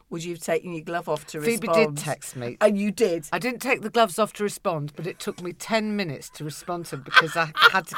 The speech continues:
Speaker 2: keep cancelling what I'd just said 'cause it came out as a bip, bip, bip, bip, bop, a geeky, gaga, geeky. She texted me, "Get this. Get this." She texted me to say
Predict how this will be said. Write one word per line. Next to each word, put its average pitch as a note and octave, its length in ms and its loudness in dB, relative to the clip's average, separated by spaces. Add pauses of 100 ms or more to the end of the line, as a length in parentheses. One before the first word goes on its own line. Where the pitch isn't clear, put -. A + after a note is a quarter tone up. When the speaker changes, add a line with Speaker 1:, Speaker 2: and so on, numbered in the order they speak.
Speaker 2:
keep F#3+ 140 2
cancelling F3+ 480 4
what F3 200 -4
I'd E3+ 120 -10
just F#3 200 -8
said F3+ 220 -2
'cause C#3 160 -12
it - 100 -6
came F5+ 320 12
out C6+ 140 4
as - 80 2 (320)
a G3 60 4
bip, F4+ 200 10
bip, A#4+ 240 10
bip, D#4 160 4
bip, A3+ 180 10
bop, G#3+ 200 10
a G#3+ 60 4
geeky, F#3 420 -8
gaga, G3+ 320 8 (300)
geeky. - 340 -8 (460)
She F4+ 200 2
texted F#3 440 0
me, F#3 200 0
"Get A#3+ 460 6
this. B2+ 560 -10 (540)
Get G4 320 8
this." C3+ 460 -6
She C#4+ 220 0
texted G3 480 2
me F#3+ 200 -4
to - 80 -14
say E3 340 2